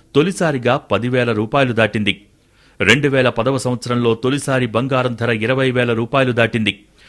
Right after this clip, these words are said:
కేవలం మూడు సంవత్సరాల తర్వాత కనకం ధర డబుల్ అయింది. ఇక రెండు వేల పన్నెండవ సంవత్సరంలో తొలిసారి ముప్పై వేల రూపాయలు దాటింది. అయితే ముప్పై వేల రూపాయల నుంచి రెండు వేల పదిహేనవ సంవత్సరంలో ఇరవై ఆరు వేల రూపాయలకు పతనమైంది. అంటే సుమారు నాలుగు వేలు తగ్గింది.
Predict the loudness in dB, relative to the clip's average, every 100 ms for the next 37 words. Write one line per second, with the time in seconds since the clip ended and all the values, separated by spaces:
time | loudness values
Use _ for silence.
0 | _ 2 4 4 0 0 0 0 -2 -4
1 | -6 -2 -2 0 0 0 2 0 -2 -6
2 | _ -4 -2 -2 -4 -2 -2 -2 0 2
3 | 2 0 -4 -8 _ _ _ -2 0 0
4 | 0 0 0 0 0 -2 0 -2 -2 -4
5 | -4 -2 0 -2 0 -2 0 -2 -2 -2
6 | -4 -4 -2 0 0 -2 0 0 2 0
7 | 0 -2 -4 -8 _ -2 0 0 -2 -6
8 | _ -6 -4 -2 0 0 0 -2 0 0
9 | 0 0 -2 -6 -8 -2 2 4 4 0
10 | 0 -2 -2 -2 -4 -4 -6 -6 -4 -2
11 | 0 0 0 -2 -2 -2 0 0 0 -2
12 | 0 0 0 -2 -4 -2 0 0 -2 -8
13 | _ -10 -4 -2 -2 -4 _ -6 -2 0
14 | 0 0 0 2 2 2 0 0 -2 -2
15 | -2 -2